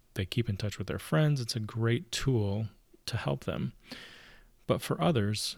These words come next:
it becomes their Achilles heel and becomes a habit that can take them to a very dark place. Number five, developing your character.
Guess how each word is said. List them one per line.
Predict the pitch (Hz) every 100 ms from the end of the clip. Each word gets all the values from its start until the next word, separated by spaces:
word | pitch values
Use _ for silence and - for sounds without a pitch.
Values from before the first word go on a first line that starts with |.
| -
it | 117
becomes | 117 - 113 110
their | 107 101
Achilles | - 104 95 95
heel | - 110 95 110 - _ _ -
and | 110
becomes | 107 - 107 101
a |
habit | 92 107 101 101 -
that | 120
can | - 104
take | - 107
them | 107 104 107
to | -
a | 110
very | 104 98
dark | 95 92 -
place. | - - 73 - - - _ _ - - _ _ - - - - - - - - - - - - - - - -
Number | 151 175
five, | - 113 90 95 -
developing | 110 107 123 127 131
your | 123 120
character. | - - - - - -